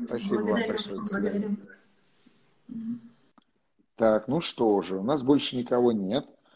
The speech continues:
Speaker 1: друзья мои. А, я надеюсь, что вам было полезно то, что я говорил. Я еще раз повторю, а, книги, которые я сегодня пререкомендовал почитать. Это «Двадцать уроков двадцать первого века».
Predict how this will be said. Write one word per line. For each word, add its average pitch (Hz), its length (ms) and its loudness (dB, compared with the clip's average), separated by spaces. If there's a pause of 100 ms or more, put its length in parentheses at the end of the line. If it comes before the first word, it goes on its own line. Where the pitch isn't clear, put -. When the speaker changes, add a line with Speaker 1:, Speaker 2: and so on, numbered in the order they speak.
(180)
Speaker 1:
друзья 117 380 4
мои. 98 380 0
А, 101 800 -2
я 131 220 0
надеюсь, 139 380 0
что - 200 -2
вам 131 200 2
было 127 200 4
полезно 113 640 0
то, 120 120 -10
что - 180 -10
я 120 160 -4
говорил. 123 440 -2
Я 117 200 -4
еще 131 280 -4
раз 123 140 -6
повторю, 123 640 -2 (360)
а, 107 220 -2
книги, 135 360 -2
которые 104 480 2
я 104 160 4
сегодня 101 460 0
пререкомендовал 104 1040 4
почитать. 185 520 0
Это 139 120 -12
«Двадцать 113 480 0
уроков 110 380 0
двадцать 104 280 -2
первого 101 300 0
века». 95 480 -2